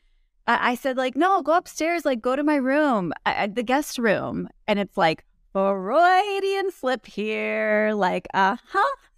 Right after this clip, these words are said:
So that's probably where she actually slept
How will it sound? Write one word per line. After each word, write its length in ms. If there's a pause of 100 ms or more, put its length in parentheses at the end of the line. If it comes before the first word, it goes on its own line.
(120)
So 160
that's 420
probably 480
where 220
she 260
actually 680
slept 560